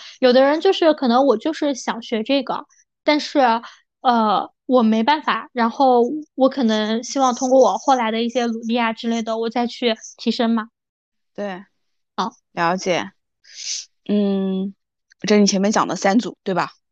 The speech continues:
Speaker 1: 嗯，对。
Speaker 2: 三组，我们刚，我们前面之前聊的是关于现在可能大家填报志愿的时候会有一些，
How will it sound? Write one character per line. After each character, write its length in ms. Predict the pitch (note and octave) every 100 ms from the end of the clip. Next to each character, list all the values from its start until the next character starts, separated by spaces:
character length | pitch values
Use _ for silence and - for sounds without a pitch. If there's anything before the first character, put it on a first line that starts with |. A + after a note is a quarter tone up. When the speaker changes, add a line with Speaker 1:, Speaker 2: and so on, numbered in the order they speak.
| -
Speaker 1:
嗯， 240 | A3+ G#3+
对。 180 | A3 A3 C#4 - -
Speaker 2:
三 260 | - G3 G3+
组， 180 | F3
我 100 | -
们 120 | F#3 F#3+
刚， 260 | G#3 A3+ -
我 80 |
们 120 | G3 G3+
前 140 | G3+
面 140 | G3 G3+
之 80 | G#3+
前 180 | G3
聊 200 | F#3+ -
的 100 | -
是 120 | F#3 F#3
关 240 | F#3+ F#3+
于 100 | G3 - - -
现 200 | - A3
在 160 | G#3 G3
可 120 | F#3+
能 160 | E3+
大 140 | F#3 F#3+
家 120 | F#3
填 260 | G3+ E3+ E3
报 160 | F#3
志 160 | F#3+ A3+
愿 140 | G3
的 80 | E3+
时 100 | D#3+
候 120 | D#3+
会 200 | - G3
有 140 | F3 -
一 60 |
些， 340 | F#3 G3 F#3+